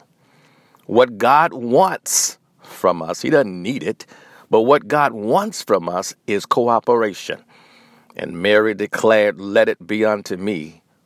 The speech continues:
what you have said." Can God get a yes from you? Can God get full cooperation from you? A submission under his power, his will, authority, and way?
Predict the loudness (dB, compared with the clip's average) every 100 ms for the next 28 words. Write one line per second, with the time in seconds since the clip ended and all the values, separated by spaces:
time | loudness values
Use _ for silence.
0 | _ -8 -4 -4 -6 -6 -4 -4 -8 -12
1 | -14 -14 -20 _ _ _ _ _ _ _
2 | _ _ _ _ _ -2 0 0 0 2
3 | 2 -2 -6 -2 0 -2 -4 -2 -2 -4
4 | -6 -4 -4 -6 -8 -6 -8 -8 -2 0
5 | 2 -2 -10 -4 -4 -4 -8 -2 0 0
6 | -2 0 0 0 -2 -2 -2 -2 -8 -10
7 | -6 -6 -4 -2 0 -2 -6 -20 -20 -12
8 | -4 -4 0 -2 -2 -2 -2 0 -2 -2
9 | 0 0 0 -2 -2 -2 -4 -8 -2 2
10 | 2 2 -2 -4 -8 -8 -2 2 2 2
11 | 0 -4 _ 4 6 4 -2 -4 -4 -4
12 | -4 0 2 2 -4